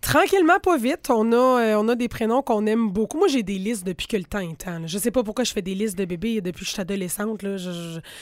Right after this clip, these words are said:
puis pas parce que j'étais prête à dix-huit ans à avoir un kid, mais vraiment parce que, je sais pas, je les, je les ai mis à jour dépendant des gens avec qui j'étais, dépendant de, de, de l'époque.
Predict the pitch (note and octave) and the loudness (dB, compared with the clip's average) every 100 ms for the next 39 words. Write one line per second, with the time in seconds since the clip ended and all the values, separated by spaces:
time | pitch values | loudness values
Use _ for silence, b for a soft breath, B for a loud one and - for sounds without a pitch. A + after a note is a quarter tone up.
0 | B G#3+ C4 A#3+ G#3+ A3+ F#3+ G#3+ G#3 A#3 | B 2 2 2 0 -2 -2 -4 -2 -2
1 | G3 E3+ F#3 A3+ A3 G#3 F#3+ F3+ - C#4 | -2 -4 -4 -2 0 0 0 -4 -2 -2
2 | G#3+ F#3 G#3+ A3+ G3 - G#3+ G#3 A3+ C4 | -2 -2 -2 -2 -4 -2 -2 0 -2 -2
3 | A3 G#3 F#3+ G#3 F#3+ A3+ G#3+ A#3+ B3 D#4+ | -2 -4 -4 -4 -2 -2 0 2 4 6
4 | D#4 A#3 G#3 C4 A#3+ A3+ G#3 G#3+ A3 F#3+ | 4 2 0 0 -2 -2 -2 -2 -4 -2
5 | A3 G3 - G3+ A3 A3 G3+ G3 G3 G3 | -4 -4 -8 -4 -4 -4 -6 -4 -4 -4
6 | G#3 F#3+ F3 - B B B F#3+ G#3 A3 | -6 -6 -8 -12 B B B 0 2 2
7 | A#3+ A#3+ A#3+ - | 2 0 0 -6